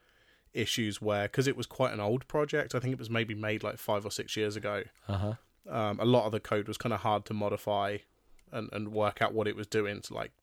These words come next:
Speaker 1: you know, change the look of it or improve search, that kind of stuff. Um, so I basically rebuilt the whole thing, um,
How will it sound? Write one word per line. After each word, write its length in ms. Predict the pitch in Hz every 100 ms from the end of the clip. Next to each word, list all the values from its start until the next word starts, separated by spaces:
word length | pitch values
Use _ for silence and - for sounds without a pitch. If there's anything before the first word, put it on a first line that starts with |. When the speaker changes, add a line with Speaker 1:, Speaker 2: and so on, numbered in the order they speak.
| -
Speaker 1:
you 80 | 123
know, 100 | 117
change 340 | - 120 -
the 60 | 123
look 240 | 180 -
of 100 | 151
it 140 | 151 113
or 300 | 113 107 107
improve 340 | 107 113 101
search, 380 | - 107 101 107
that 140 | 101
kind 160 | - 104
of 80 | -
stuff. 340 | 104 101 - - - - - - - _ _ _ -
Um, 400 | 117 117 117 -
so 140 | 135
I 40 |
basically 500 | 127 170 - 117 110 117 107
rebuilt 480 | 120 120 135 131 131
the 80 | 110
whole 240 | - 127
thing, 480 | - 123 110 65 87 - - - - - -
um, 640 | 101 101 98 - 107 -